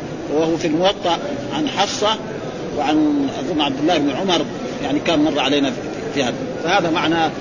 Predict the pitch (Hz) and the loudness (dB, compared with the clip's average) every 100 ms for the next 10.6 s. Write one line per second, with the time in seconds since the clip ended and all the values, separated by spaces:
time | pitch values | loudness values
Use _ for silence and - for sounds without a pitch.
0 | - 175 175 165 175 190 170 165 156 151 | -6 -2 0 2 4 4 2 0 2 4
1 | 156 147 156 165 135 127 104 147 160 160 | 2 2 -2 0 0 -2 -2 0 2 4
2 | 165 208 185 160 190 233 226 196 180 175 | 2 2 2 0 2 2 2 0 0 -2
3 | 160 160 160 - - - 170 170 160 196 | -2 -4 -4 -4 -6 0 2 4 4 4
4 | 185 180 202 190 180 190 170 160 160 151 | 2 0 0 2 2 2 2 2 0 2
5 | 214 233 247 - - 160 170 196 170 175 | 2 4 2 -2 -8 -2 0 2 2 0
6 | 151 160 135 165 160 - 147 156 165 147 | 0 -2 -2 -2 -2 -2 0 2 2 2
7 | 143 135 101 - - - - 127 156 160 | 2 0 -2 -6 -6 -4 -2 0 2 2
8 | 196 165 214 220 190 226 233 233 240 180 | 0 0 4 2 4 0 0 0 -2 -4
9 | - - 175 165 220 226 190 151 - - | -8 -2 0 2 2 2 2 0 -2 -6
10 | - - - 143 180 226 | -8 -8 -2 2 2 2